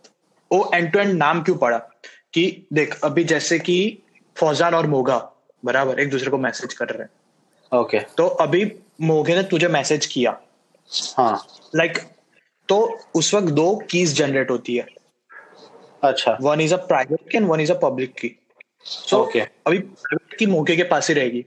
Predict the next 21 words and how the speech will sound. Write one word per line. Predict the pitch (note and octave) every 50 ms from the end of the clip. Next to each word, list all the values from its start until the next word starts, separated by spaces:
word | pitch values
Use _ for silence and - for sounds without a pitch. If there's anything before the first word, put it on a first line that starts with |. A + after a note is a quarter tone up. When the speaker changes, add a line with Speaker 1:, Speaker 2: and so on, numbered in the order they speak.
| _ _ D#3+
Speaker 1:
Private | C#3+ C#3 C#3+ E3 E3+ E3
key | - - F#3+
will | F#3+ G3 F#3 E3 D#3
never | C#3+ C#3+ D#3
leave | D3+ C#3+ C#3 C#3+ C#3+
मोगे। | C3+ B2 A2+ A2 A#2 A2+ - - _ _ _ _ _ _ _ - - - - - - - - - - _ _ - C3+
Speaker 2:
ओके। | C3 B2 B2 - B2 B2 B2+ - - - - - - - - - - - - -
Speaker 1:
पब्लिक | D3+ D3 D#3 F3+ - - F#3+
की | G3 E3
क्या | - E3
होती | C#3+ C#3 C3 - - D3
है | E3+ G3
कि | G3 - F3 D#3+
एक | D#3+ D#3+
सर्वर | - - C#3 C3+ C#3+
पे | C#3+ -
जाके | C#3+ D3 C#3 -
स्टोर | A#2 - - C#3 C3 C3+
हो | B2+
जाती | A#2+ A#2 A2 - A#2
है। | A#2+